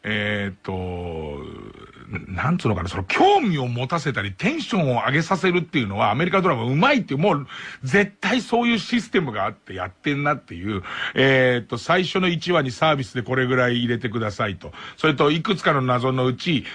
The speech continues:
えーと、その輪で完結するもの、三話で完結するものを最後までなかなか完結しないものみたいな、これぐらいのペースでは絶対レシピを持ってると。ある程度のレシピらしきものを持ってると思うんですね。でいて、あのー、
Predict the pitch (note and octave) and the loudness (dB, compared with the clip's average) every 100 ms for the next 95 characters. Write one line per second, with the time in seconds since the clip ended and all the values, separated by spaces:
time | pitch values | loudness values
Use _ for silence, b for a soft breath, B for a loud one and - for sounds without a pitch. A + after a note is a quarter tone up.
0 | B A#2 B2+ A#2+ G#2+ A#2 A2 G#2+ G#2+ D#3+ | B 0 4 4 2 0 2 2 0 2
1 | F#3+ G#3 D#3+ C#3 C#3+ B2+ C3+ - C#3+ C3 | 4 4 2 -2 -4 -2 -6 -4 -2 0
2 | B2 A#2+ A2 F3+ G#3 F3 C3+ G#2 B2+ A#2 | 0 0 0 2 4 4 2 0 -2 0
3 | A#2+ - A#2+ B2 C#3 A#2 - F3 E3 C#3+ | -4 0 2 4 4 2 2 2 2 2
4 | D#3+ C3 A#2 A#2 A2+ A#2+ A#2 A2 G2 A#2+ | 4 2 0 0 -2 0 0 -2 0 2
5 | A2+ A2+ A2+ G2+ F#2+ F2 G#2+ B2+ D3 C3+ | 4 4 4 2 0 0 2 4 4 4
6 | D3+ C3 A#2 A#2 A2 A2+ C3 B2+ C3 - | 2 2 2 0 0 0 2 2 0 -4
7 | G2 C#2 B B B G2 A2+ G2 F#2 E2+ | -8 -8 B B B 0 0 0 -2 2
8 | G#2 D#3 E3+ F#3+ D3 B2 A#2 C#3 - C#3+ | 4 4 4 2 0 -4 -2 -4 -2 2
9 | D3+ E3 - B2+ C3+ C#3+ A2+ C#3 - B2 | 2 0 -6 -6 -4 -4 -4 -8 -10 -14
10 | F2 F#2 F#2+ A2 E2+ - C#3 - - C3 | -12 -8 -6 -6 -8 -10 -10 -4 -4 0
11 | A3 E3+ B B B B B B B - | 2 2 B B B B B B B 2
12 | D3+ D3+ D3 D3 C#3+ C#3 C#3 C3+ C3+ C3+ | 4 4 4 4 4 2 2 2 2 2
13 | C3 C3 C3 B2+ B2 B2 B2 A#2+ A#2 G#2 | 2 4 4 4 2 2 2 2 0 -2
14 | - | -6